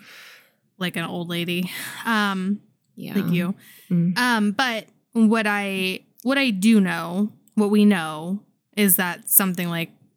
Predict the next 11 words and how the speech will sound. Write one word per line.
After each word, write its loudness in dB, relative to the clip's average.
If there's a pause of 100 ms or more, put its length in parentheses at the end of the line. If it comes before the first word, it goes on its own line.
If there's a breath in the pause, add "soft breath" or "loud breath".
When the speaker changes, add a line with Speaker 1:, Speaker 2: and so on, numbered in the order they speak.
(140)
Speaker 1:
twelve -4
hundred -2 (880)
Israelis 0
are 2
dead. -4
Speaker 2:
As 0
of -2
today, -2
which -6
is -6
d-, -2